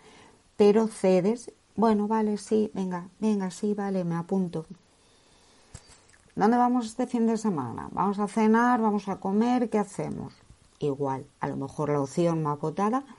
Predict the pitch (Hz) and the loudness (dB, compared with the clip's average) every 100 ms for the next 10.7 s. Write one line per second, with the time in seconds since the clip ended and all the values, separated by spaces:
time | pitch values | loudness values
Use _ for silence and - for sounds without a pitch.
0 | - _ - 214 247 247 175 151 - 139 | -20 _ 0 4 6 4 4 0 -4 -6
1 | 131 127 143 135 139 135 131 131 - _ | -8 -10 -14 -12 -10 -10 -12 -14 -20 _
2 | _ - - - - - _ 180 220 208 | _ -20 -20 -20 -20 -20 _ -4 0 0
3 | 202 208 196 190 180 - 202 196 190 - | 0 -2 -4 -6 -10 -6 -2 0 -2 -8
4 | - 151 147 139 139 - 143 - 147 156 | -12 -8 -4 -4 -4 -4 -8 -4 -4 0
5 | 196 262 - _ _ _ _ _ _ _ | 0 0 -6 _ _ _ _ _ _ _
6 | - 139 135 135 135 139 139 - 143 139 | -8 -6 -6 -6 -6 -6 -6 -6 -6 -4
7 | 139 156 170 170 175 165 - 151 147 147 | -4 0 0 -2 -6 -6 -6 -6 -6 -6
8 | 147 147 156 185 220 233 220 156 151 147 | -6 -6 -2 0 0 0 -4 -8 -10 -8
9 | 151 165 190 - 269 - - - - - | -10 -8 -8 -6 -6 -8 -20 -20 -20 -10
10 | 135 131 147 139 147 185 | -10 -8 -6 -4 -2 -2